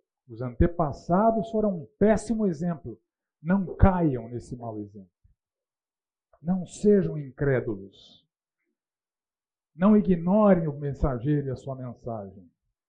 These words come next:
Não sejam nominais. Não fiquem indecisos e não sejam céticos. Isso é cair. O próprio Senhor Jesus Cristo falou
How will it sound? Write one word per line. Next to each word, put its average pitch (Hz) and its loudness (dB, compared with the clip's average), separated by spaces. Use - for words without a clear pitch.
Não 135 -16
sejam 170 -4
nominais. 151 -6
Não 156 -6
fiquem 175 0
indecisos 160 0
e 127 -10
não 131 -10
sejam 135 -8
céticos. - -6
Isso 135 -10
é - -6
cair. 160 -2
O - -20
próprio 196 -2
Senhor 190 0
Jesus 165 -4
Cristo 185 -2
falou 151 -2